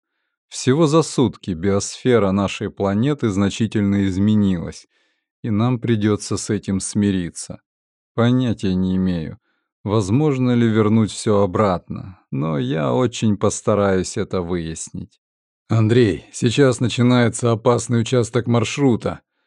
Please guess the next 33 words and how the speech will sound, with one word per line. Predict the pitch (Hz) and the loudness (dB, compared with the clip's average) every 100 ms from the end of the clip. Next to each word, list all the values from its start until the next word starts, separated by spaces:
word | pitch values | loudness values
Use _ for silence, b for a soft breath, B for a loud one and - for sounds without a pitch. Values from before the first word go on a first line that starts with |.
| _ _ - | _ _ -4
Ночью | 135 135 - 123 113 | 0 0 2 2 4
я | 113 117 | 6 4
выяснил, | 156 139 - 107 95 | 4 2 2 -4 -6
что | - 123 | -6 -4
заражённые | 107 120 113 104 151 131 110 101 | 0 2 4 4 4 4 4 2
используют | - - 131 110 117 113 | 0 2 2 4 2 0
трассы | 120 127 120 - | 2 4 4 0
для | 107 110 | -2 0
передвижения, | - 113 110 113 104 110 95 90 87 - _ _ _ _ | 0 0 2 2 4 2 2 -4 -10 -14 _ _ _ _
так | 143 135 | -2 -2
что | - - 131 127 | -2 -2 2 2
есть | 127 147 131 107 | 2 2 0 2
большая | 117 107 - 123 117 | 2 2 4 6 6
вероятность, | 113 113 117 147 139 113 101 - | 6 4 2 2 0 0 -2 -2
что | - | 0
мы | 113 117 | 4 4
нарвёмся | 110 110 120 120 104 110 | 4 4 4 2 2 0
на | 104 | 0
неприятности. | 104 95 107 107 101 95 87 - - 87 _ _ _ _ _ _ - | 0 0 2 4 2 2 -6 -8 -10 -12 _ _ _ _ _ _ -4
Постараюсь | 117 - 170 175 147 | -2 2 2 4 2
проскочить | - 147 - 147 - 131 127 | 2 0 2 0 0 -2 0
максимально | 127 110 143 139 131 127 123 | -2 0 0 4 4 4 2
быстро, | 143 180 - - 101 85 80 | 2 2 2 -2 -4 -4 -10
но | 98 123 131 | -6 -2 0
если | 135 131 - 127 | 2 2 4 4
на | 120 | 4
пути | 131 117 135 | 0 0 2
будут | 120 127 104 | 4 2 2
зомбаки, | 117 120 120 113 165 117 | 2 4 2 0 -4 -4
придётся | 110 104 131 139 - 110 | -2 -2 0 -2 0 -4
вступать | - 123 101 113 98 | -2 -4 0 0 0
в | 92 92 | -2 -4
бой. | 92 92 80 | 0 0 0